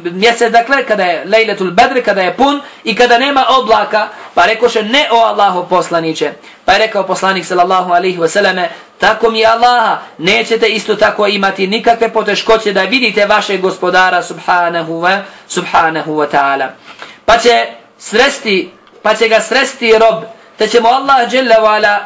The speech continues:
reći i upitati: "O robe moj, zar te nisam počastio i dao ti da vladaš i upravljaš, i oženio te, i počinio ti i deve, i konje, i ostavio, ostavio te da vladaš i da upravljaš?" Pa će reći:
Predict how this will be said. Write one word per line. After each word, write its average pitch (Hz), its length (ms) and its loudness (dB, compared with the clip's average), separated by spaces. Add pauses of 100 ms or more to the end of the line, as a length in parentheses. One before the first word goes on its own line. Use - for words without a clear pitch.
reći 196 540 0
i 220 140 2
upitati: 185 600 -2 (240)
"O 202 120 0
robe 196 260 2
moj, 196 280 0 (280)
zar 190 140 0
te 196 120 -2
nisam 220 400 0
počastio 196 640 0 (220)
i 165 100 -6
dao 220 320 2
ti 226 120 -10
da 214 140 4
vladaš 214 500 2
i 220 120 0
upravljaš, 175 600 0
i 220 140 4
oženio 240 460 2
te, 233 220 4 (240)
i 202 200 -2
počinio 254 640 2
ti 240 280 -2
i 202 140 -4
deve, 214 480 0 (100)
i 190 200 -4
konje, 226 480 0 (140)
i 202 120 0
ostavio, 269 720 2
ostavio 269 380 0
te 240 80 -4
da 226 140 4
vladaš 214 480 2
i 202 80 -4
da 190 160 2
upravljaš?" 175 520 0 (360)
Pa 208 140 2
će 208 160 0
reći: 214 420 -2